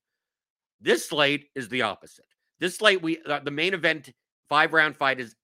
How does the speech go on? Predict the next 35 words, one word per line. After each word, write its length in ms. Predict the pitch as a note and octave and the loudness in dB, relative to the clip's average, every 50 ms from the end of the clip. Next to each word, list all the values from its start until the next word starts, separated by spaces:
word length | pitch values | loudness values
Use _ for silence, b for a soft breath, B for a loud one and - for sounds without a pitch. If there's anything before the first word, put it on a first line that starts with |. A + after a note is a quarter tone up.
| _ | _
is 160 | C3+ B2 G#2+ - | -16 -16 -16 -16
an 100 | - C#3 C#3 | -20 -14 -8
eighty-five 540 | E3 F#3 G3 G3+ - - E3 D#3+ E3 E3 - | -8 -6 -6 -6 -8 -2 0 0 0 0 -2
hundred, 380 | - D3+ C#3+ C3 C3+ C#3+ B2 - | -8 -10 -10 -8 -10 -12 -12 -12
seventy-seven 800 | - - D#3 D3+ D3 D3 C#3+ C3+ - - - F3+ G3 E3+ G3 C3+ | -8 -6 -6 -6 -6 -8 -12 -14 -14 -8 -6 -4 -4 -2 -4 -6
hundred 280 | - C3 A2+ G2+ A2 | -6 -6 -12 -12 -10
dollar 260 | G2+ F#2 E2+ F2 F2 - _ | -10 -10 -10 -12 -18 -20 _
fight. 240 | F#2 D#2 - _ _ _ _ _ _ _ _ | -20 -20 -20 _ _ _ _ _ _ _ _
So 100 | _ A#2+ | _ -14
it's 140 | A2+ - - | -14 -12 -8
not, 300 | D3+ E3+ F#3+ A3+ A3+ - _ _ _ _ _ _ _ _ _ | -6 -2 -2 -2 -4 -6 _ _ _ _ _ _ _ _ _
it's 120 | A2+ - D3 | -10 -10 -10
a 140 | C3 A#2+ - - | -10 -10 -14 -4
much 320 | D3 D#3+ G3 E3+ - - | -2 -2 -2 -2 -4 -12
closer 560 | - - - D3+ E3+ G3 G#3+ - - G3+ F#3+ | -20 -14 -4 -2 0 0 0 -4 -6 -8 -8
fight. 380 | - _ F3+ C#3+ G#2+ F#2+ A2+ - _ _ _ _ _ _ _ _ _ - | -6 _ -2 0 0 -2 -4 -10 _ _ _ _ _ _ _ _ _ -4
A 20 | |
lot 140 | C3+ F3 B3 | -2 -2 0
of 40 | F#3+ | -2
times 140 | G3 F3+ D#3+ | -2 -4 -2
we 60 | D#3+ | -4
get 140 | F3 D#3+ D#3 | -6 -4 -4
main 140 | D#3 D#3 | -4 -4
events 280 | D#3 C#3+ D#3 C#3+ C3+ - | -2 -2 -2 -2 -2 -4
that 160 | D3+ C3 - | -4 -4 -2
the, 140 | C3+ C3 B2+ | -2 -4 -4
the 120 | A#2+ C3+ | -4 -6
main 160 | C3 C#3 C#3 C#3 | -6 -4 -4 -2
event 200 | B2 C3 A#2+ - | -2 -4 -4 -2
favorite 280 | C3+ B2+ A#2 A#2+ A2+ | -4 -4 -4 -4 -6
is 140 | G#2+ F2+ G2+ | -8 -8 -8
nine 200 | A#2 A2 G#2+ G2+ | -6 -6 -6 -4
thousand. 420 | - A2 G2+ F#2 E2+ - F#2 F2+ | -4 -4 -4 -4 -6 -10 -14 -14
It's 180 | F#2 E2+ - - | -16 -16 -8 -6
like, 160 | A2 G2+ - | -6 -6 -6